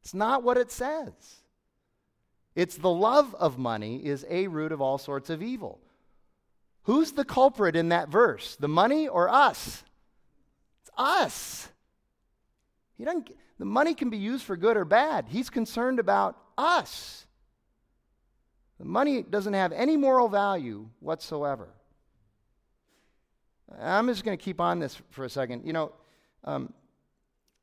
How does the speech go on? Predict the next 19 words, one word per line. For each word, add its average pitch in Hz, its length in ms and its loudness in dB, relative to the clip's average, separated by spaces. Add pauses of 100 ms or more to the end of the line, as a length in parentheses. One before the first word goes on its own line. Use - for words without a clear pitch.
(280)
cameras 226 500 2
are 156 100 0
now 151 200 0
used 139 460 -6
to 131 340 -6
record 147 640 -2
pornography. 120 760 -4 (1160)
So 135 420 0 (560)
let's 160 240 0
deem 151 360 -2
that 135 120 -2
all 156 240 2
cameras 123 560 -4
are 120 160 -10
now 113 420 -6 (680)
sinister 165 560 -2
and 135 100 -4
evil. 131 440 -10 (720)
So 127 460 -2